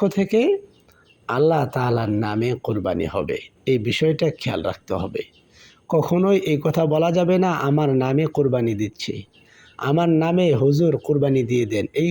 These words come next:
কথা কখনো বলা যাবে না যে আমাদের পক্ষ থেকে অথবা আমার পক্ষ থেকে আল্লাহ তাআলার জন্যে কুরবানি। সুবহানাল্লাহ, সুবহানাল্লাহ। সেজন্যে যাদের নিয়তে গড়বড় রয়েছে, গোস্ত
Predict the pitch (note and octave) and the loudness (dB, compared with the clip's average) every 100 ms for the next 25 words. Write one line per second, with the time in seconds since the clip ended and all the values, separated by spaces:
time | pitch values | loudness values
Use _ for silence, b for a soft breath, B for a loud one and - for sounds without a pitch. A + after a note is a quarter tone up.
0 | E3 D#3 C#3+ C#3+ - D3 - F#3 C#3+ A2 | -2 -4 -2 -4 -2 -4 -2 0 0 0
1 | G#2+ G#2 G#2+ G#2 A2 C3 E3+ G3+ _ b | -2 -2 -2 -2 0 0 -2 -2 _ b
2 | b b b b _ B2 - C#3+ D#3+ E3+ | b b b b _ -4 -2 0 2 4
3 | F3+ F3+ - D3 C#3 - D#3+ E3+ E3 F3+ | 4 2 2 0 0 -2 2 2 2 2
4 | F#3 - C#3 D3 D#3+ D3+ C3+ D3 G3 G3 | 0 -2 -4 -2 0 0 0 0 0 -2
5 | - D3+ - C#3 - - A#2 A2 G2 _ | -2 -4 -2 -4 -4 -6 -8 -8 -10 _
6 | b b b - C3+ D#3 C3+ - B2+ A#2 | b b b -4 0 2 0 -2 -2 0
7 | A2 A2 G#2 A2+ A#2 D#3 G3 - _ - | -2 -2 -2 -2 0 0 -2 -6 _ -2
8 | C3 A2 G2+ E2 - _ _ _ - _ | 0 0 0 -2 -6 _ _ _ -20 _
9 | - - G2+ A2+ - D2+ - - - F3+ | -10 -4 -4 -4 -6 -6 -8 -8 -8 -10
10 | - - - - B2+ E3 F3 F#3 - - | -12 -10 -8 -4 0 2 4 2 -2 -12
11 | b b b b C3+ D#3 E3 E3+ D#3+ F#3+ | b b b b 0 2 2 4 4 2
12 | F#3+ G3 D3 C#3+ C3+ D#3+ D#3+ D#3+ D3+ E3 | 2 2 4 2 4 4 6 4 4 2
13 | D#3+ D#4 - _ - b b - B2+ D3 | 0 -2 -12 _ -20 b b -6 0 0
14 | - | 0